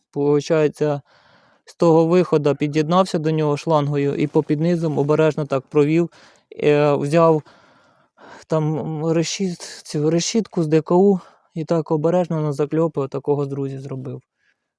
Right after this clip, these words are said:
О. Оце, друзі, дуже хороший масляний фільтр.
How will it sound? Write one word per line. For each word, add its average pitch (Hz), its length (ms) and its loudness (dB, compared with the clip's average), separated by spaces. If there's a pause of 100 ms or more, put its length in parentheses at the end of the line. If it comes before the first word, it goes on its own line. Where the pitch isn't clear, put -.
(100)
О. 127 300 -12 (1080)
Оце, 170 340 2
друзі, 196 500 4
дуже 202 320 4
хороший 165 540 0 (280)
масляний 160 840 -4
фільтр. 139 520 -8